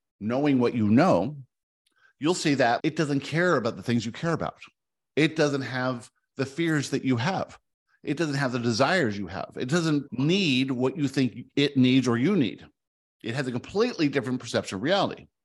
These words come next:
But so does your best friend. Now think about the life that you live, where you were born, your family, all the experiences that you had in childhood. And you get to this age, and then you have another friend.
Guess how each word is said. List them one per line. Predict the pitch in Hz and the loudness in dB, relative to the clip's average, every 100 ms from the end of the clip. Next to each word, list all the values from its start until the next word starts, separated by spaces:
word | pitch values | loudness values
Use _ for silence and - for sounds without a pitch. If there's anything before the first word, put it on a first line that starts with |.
| _ _ _ | _ _ _
But | 139 | -4
so | 196 185 | 2 2
does | 160 | 2
your | |
best | 139 135 - - | 2 0 -2 -2
friend. | 220 117 82 - _ _ _ _ _ 151 | -2 -2 -4 -12 _ _ _ _ _ 0
Now | 151 | 2
think | 254 262 | 2 0
about | 208 156 147 - _ _ _ _ - | 2 4 2 -4 _ _ _ _ -10
the | 117 | -6
life | 135 165 190 190 | 0 2 0 -2
that | 151 | -6
you | 143 | -2
live, | 127 101 | -2 -2
where | 92 127 | -2 2
you | 147 | 4
were | 143 135 | 4 2
born, | 127 127 127 127 123 117 - | 0 2 2 2 0 -4 -10
your | - 110 127 | -4 0 0
family, | 131 - 123 123 120 117 117 113 - _ _ | 0 -2 -2 0 0 -2 -4 -6 -14 _ _
all | 113 120 | 0 2
the | 123 | 2
experiences | 120 - - 120 120 110 113 | -2 -4 -4 -2 -2 -6 -8
that | - | -8
you | |
had | 104 110 107 107 | -8 -2 -2 -2
in | 107 | -4
childhood. | - 113 107 95 95 95 87 - _ _ _ _ | -2 0 0 -2 -4 -4 -8 -16 _ _ _ _
And | 127 139 | -2 0
you | 139 | 2
get | 208 | 0
to | 196 | 0
this | 151 135 | -2 0
age, | 156 127 104 143 131 - _ | 0 0 -2 -8 -14 -18 _
and | 127 139 | -2 2
then | |
you | 147 | 2
have | 143 135 | 2 0
another | 131 131 127 | 0 -2 -4
friend. | 233 180 - | -6 -8 -8